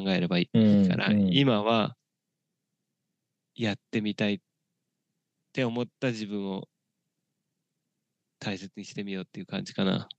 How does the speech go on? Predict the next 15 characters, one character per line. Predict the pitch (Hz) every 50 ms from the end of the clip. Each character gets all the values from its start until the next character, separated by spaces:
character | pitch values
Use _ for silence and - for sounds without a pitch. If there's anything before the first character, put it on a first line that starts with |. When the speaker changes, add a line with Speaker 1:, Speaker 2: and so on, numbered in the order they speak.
| _ _ _ _ - 180 - - _ _ _ _ _ _ _ _ _ _ _ _ _ _ _ _ _ _ _ _ _ _ _ _ _ _ _ _ _ _ _
Speaker 2:
そ | - 113
う | 104 92
だ |
よ | 82 78
ね。 | 73 76 76 76 73 - _ _ _ _
そ | - - 139
れ、 | 147 160 160 160 156 151
そ | - - - - - - - - - - - - 156 139
の、 | 139 131 131 131 131 131 127 127 123 127 - - -
ほ | - 120
ん | 117
と | - 120
さ | 110 - 117
っ | -
き、 | - 87 76 - -